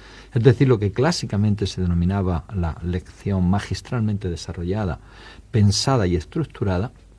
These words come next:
pero de tal manera que se invite como complemento imprescindible a desarrollar la autonomía, el autoaprendizaje y el aprendizaje independiente de nuestros estudiantes. Por lo tanto, aparecen ahí como dos polos posibles.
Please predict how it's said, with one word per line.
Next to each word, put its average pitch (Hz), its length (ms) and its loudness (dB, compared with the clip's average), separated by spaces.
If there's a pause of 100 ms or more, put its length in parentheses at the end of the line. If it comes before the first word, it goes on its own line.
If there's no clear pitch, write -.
(260)
pero 208 160 2
de 160 120 2
tal 185 240 -2
manera 135 480 2 (440)
que 131 140 6
se 135 320 2
invite 127 680 4 (540)
como 127 240 4
complemento 123 500 2
imprescindible 113 800 -2 (460)
a 117 80 2
desarrollar 131 500 2
la 117 140 2
autonomía, 131 760 0
el 110 140 -4
autoaprendizaje 110 840 0
y - 20 -2
el 104 80 -2
aprendizaje 92 480 -2
independiente 90 580 -2
de 78 60 -6
nuestros 76 280 -10
estudiantes. - 580 -10 (540)
Por 123 120 6
lo 123 100 10
tanto, 151 320 4
aparecen 113 400 2
ahí 131 80 2
como 101 220 2
dos 98 160 0
polos 110 300 0
posibles. 87 680 -6